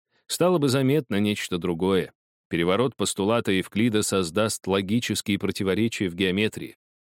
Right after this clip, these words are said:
Вот они и перевернули постулат. Лобачевский допускает, что через данную точку можно провести две параллели к данной прямой,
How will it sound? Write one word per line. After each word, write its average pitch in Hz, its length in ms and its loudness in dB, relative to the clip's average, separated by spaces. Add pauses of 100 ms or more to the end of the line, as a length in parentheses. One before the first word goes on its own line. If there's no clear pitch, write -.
(200)
Вот 123 340 0
они 135 340 2 (300)
и 101 120 0
перевернули 95 640 0
постулат. - 680 -8 (540)
Лобачевский 123 640 2
допускает, 117 560 0
что - 180 -2
через 101 340 0
данную 104 400 2
точку 110 360 0
можно 98 320 0
провести 95 440 -2
две 95 260 0
параллели 98 580 0 (140)
к - 100 -4
данной 90 360 0
прямой, 117 480 0